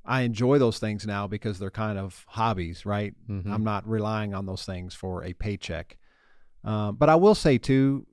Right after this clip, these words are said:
Speaker 1: because we did get asked that question, what would we do if we weren't pastors for a job?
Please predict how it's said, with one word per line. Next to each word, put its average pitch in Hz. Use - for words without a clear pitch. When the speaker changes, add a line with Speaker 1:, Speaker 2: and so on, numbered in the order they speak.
Speaker 1:
because 131
we 123
did 160
get 113
asked 101
that 98
question, 101
what 113
would 113
we 107
do 107
if -
we 104
weren't 98
pastors 98
for 104
a 92
job? 101